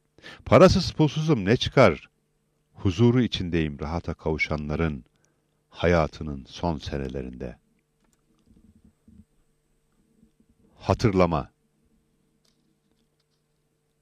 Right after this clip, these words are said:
Çimenler ayak bileklerini geçti.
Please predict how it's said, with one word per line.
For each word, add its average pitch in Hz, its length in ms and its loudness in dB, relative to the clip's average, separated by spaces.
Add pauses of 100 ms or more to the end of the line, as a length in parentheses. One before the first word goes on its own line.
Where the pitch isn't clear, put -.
(580)
Çimenler 180 420 4
ayak 160 300 2
bileklerini 123 500 0
geçti. 78 540 -4